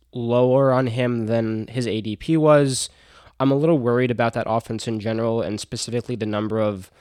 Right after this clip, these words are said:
mouths to feed. They are paying Golladay to be a wide receiver one. That should breed some confidence, but it is murky, to say the least,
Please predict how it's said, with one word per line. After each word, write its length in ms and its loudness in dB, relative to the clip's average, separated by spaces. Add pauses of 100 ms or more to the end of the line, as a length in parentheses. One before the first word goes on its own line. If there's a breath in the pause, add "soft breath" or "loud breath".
(260 soft breath)
mouths 320 -2
to 100 -8
feed. 480 -4
They 100 0
are 100 0
paying 400 -2
Golladay 340 -2
to 100 -10
be 140 -4
a 60 -2
wide 180 -4
receiver 320 -8
one. 500 -2
That 180 -4
should 240 -6
breed 280 -4
some 280 -6
confidence, 680 -2 (420 loud breath)
but 160 0
it 100 0
is 460 -2 (720)
murky, 520 0
to 80 -4
say 120 -4
the 100 -2
least, 440 -6